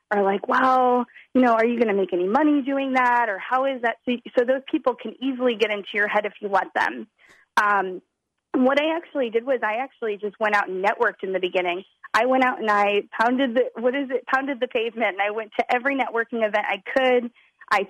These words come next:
talked to a lot of people. Um, my biggest thought was, you know, "I don't know everything. I'm going to surround myself with people that are better than me, that have more experience than I do." Um,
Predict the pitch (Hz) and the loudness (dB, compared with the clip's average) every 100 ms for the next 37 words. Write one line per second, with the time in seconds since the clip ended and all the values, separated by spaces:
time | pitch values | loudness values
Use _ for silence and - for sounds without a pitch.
0 | - 247 240 - 247 233 220 196 - 262 | -2 -2 -2 0 2 4 2 -2 -4 -4
1 | 233 233 226 220 220 _ _ _ 214 208 | 0 2 4 2 -2 _ _ _ 0 2
2 | 202 196 196 226 226 220 247 240 269 254 | 2 0 -4 -2 -2 0 -2 0 -2 -4
3 | _ _ _ _ _ - 226 202 190 - | _ _ _ _ _ 0 2 2 0 -4
4 | _ _ - 220 196 190 185 - - 226 | _ _ -2 2 2 2 -2 -8 -4 0
5 | 214 220 214 214 233 247 240 214 220 208 | 0 0 0 0 2 2 2 2 0 -2
6 | 220 208 208 220 220 - 226 214 214 202 | -2 -2 0 0 -2 0 2 2 2 -2
7 | 214 202 202 - 226 214 208 202 190 190 | -2 -2 -4 -4 -4 0 2 2 -2 -2
8 | 254 254 254 233 233 226 214 - 214 214 | -2 0 -2 -4 -8 -8 -10 -8 -8 -8
9 | 202 - _ - 277 254 - 233 220 208 | -12 -16 _ -6 -4 -4 -4 -2 -4 -4
10 | 220 214 214 - - - - 226 208 202 | 0 0 0 -8 -20 -20 -10 -2 2 2
11 | 196 202 214 | 0 -4 -12